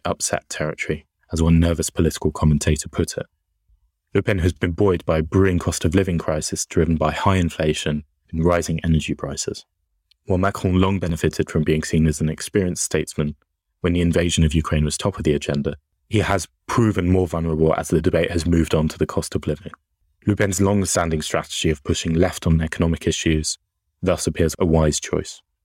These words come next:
A debate focused on economic hardship also helps Le Pen's attempt to detoxify herself by limiting time spent discussing issues such as immigration and Islam,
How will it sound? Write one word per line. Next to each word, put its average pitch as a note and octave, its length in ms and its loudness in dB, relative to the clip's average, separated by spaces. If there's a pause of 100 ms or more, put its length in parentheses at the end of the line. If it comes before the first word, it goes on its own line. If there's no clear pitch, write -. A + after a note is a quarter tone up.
(340)
A - 20 0
debate F#2 320 0
focused F#2 380 0
on E2 100 2
economic E2 400 2
hardship - 460 -2
also F#2+ 260 2
helps D#2 340 -4
Le D#2+ 100 2
Pen's D#2 260 0
attempt D#2+ 300 -4
to E2 80 0
detoxify E2+ 920 0
herself D2+ 520 -2 (240)
by E2 80 0
limiting F2 500 2
time E2 260 -2
spent D#2+ 280 -4
discussing - 480 -2
issues - 320 -2
such - 300 -2
as D#2+ 100 -4
immigration F2+ 500 -2
and D#2 120 0
Islam, E2+ 500 0